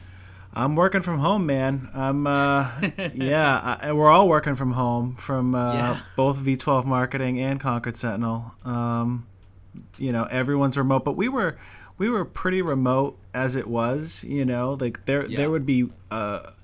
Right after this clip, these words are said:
Speaker 1: you know, a stretch of two weeks that could go by before this that I could not go to the office, and it wouldn't, it
Speaker 2: True.
Speaker 1: wouldn't affect anything.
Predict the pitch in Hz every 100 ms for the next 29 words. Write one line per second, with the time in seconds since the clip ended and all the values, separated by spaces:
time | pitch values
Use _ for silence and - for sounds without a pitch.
0 | - 143 113 92 - 120 113 - 139 131
1 | 123 107 107 107 - - - - - -
2 | - 143 135 151 - 120 117 104 117 95
3 | 107 101 101 113 - 110 - 113 104 104
4 | 123 107 107 113 110 110 101 110 104 107
5 | 107 107 113 101 104 98 - - - -
6 | - - - - 131 123 123 113 104 -
7 | 131 123 117 - 120 - 127 113 110 107
8 | 113